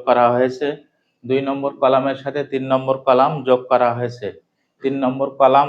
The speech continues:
অপরিবর্তিত। যা নির্ণায়কের ভিতরে প্রথম কলাম এবং দ্বিতীয় কলামে প্র্যাকটিক্যালি দেখানো হয়েছে, সি ওয়ান প্রাইম সমান সি ওয়ান যোগ সি টু, কমা সি টু প্রাইম সমান সি টু যোগ সি থ্রি। প্রথম কলামের প্রত্যেকটি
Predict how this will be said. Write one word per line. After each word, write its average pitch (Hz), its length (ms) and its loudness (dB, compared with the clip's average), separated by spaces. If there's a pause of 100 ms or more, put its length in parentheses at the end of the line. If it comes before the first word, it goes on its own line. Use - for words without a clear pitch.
(160)
অপরিবর্তিত। 120 720 0 (640)
যা 139 220 4 (160)
নির্ণায়কের 139 760 2
ভিতরে 135 340 4 (160)
প্রথম 139 260 -2 (120)
কলাম 139 320 0
এবং 135 120 -4 (100)
দ্বিতীয় 127 260 0 (100)
কলামে 135 420 4
প্র্যাকটিক্যালি 135 540 -2 (120)
দেখানো 131 320 -2 (120)
হয়েছে, 143 320 0 (300)
সি - 160 -4
ওয়ান 139 180 6 (120)
প্রাইম 143 260 2 (100)
সমান 143 240 -2 (100)
সি 135 120 -8
ওয়ান 131 180 4 (120)
যোগ 139 140 0 (100)
সি 135 120 -8 (100)
টু, 151 120 0 (640)
কমা 139 220 6 (100)
সি - 220 -8
টু 147 80 4 (140)
প্রাইম 139 240 4 (120)
সমান 135 260 0 (120)
সি 135 140 -2 (120)
টু 151 80 0 (180)
যোগ 139 160 4 (180)
সি 135 120 -2 (120)
থ্রি। 120 240 2 (420)
প্রথম 147 260 0 (120)
কলামের 151 380 4 (100)
প্রত্যেকটি 160 520 -2